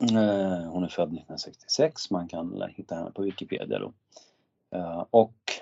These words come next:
föga förvånande, hon tillsattes augusti tjugohundratjugotvå. Eh, och, eh, jag tolkar det som att,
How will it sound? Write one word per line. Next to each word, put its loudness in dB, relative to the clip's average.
föga 10
förvånande, 4
hon 10
tillsattes 8
augusti 6
tjugohundratjugotvå. 6
Eh, 8
och, 6
eh, 8
jag 10
tolkar 6
det 2
som -2
att, -6